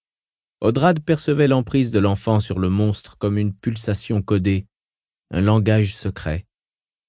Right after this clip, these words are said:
C'était quelque chose de troublant à voir. D'une voix pleine d'impudence arrogante, Chiana déclara : «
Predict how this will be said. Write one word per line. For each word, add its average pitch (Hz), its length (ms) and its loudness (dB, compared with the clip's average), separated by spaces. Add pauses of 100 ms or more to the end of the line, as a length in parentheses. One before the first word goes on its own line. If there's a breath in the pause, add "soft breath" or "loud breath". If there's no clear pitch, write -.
(400)
C'était 160 320 -4
quelque 160 320 -6
chose 151 320 -4
de 139 80 -4
troublant 127 540 -4
à 80 40 -10
voir. - 400 -12 (1160)
D'une 120 160 0
voix 151 200 4
pleine 147 280 2
d'impudence 127 520 0
arrogante, 113 540 0 (260)
Chiana 156 440 4
déclara : « 143 520 2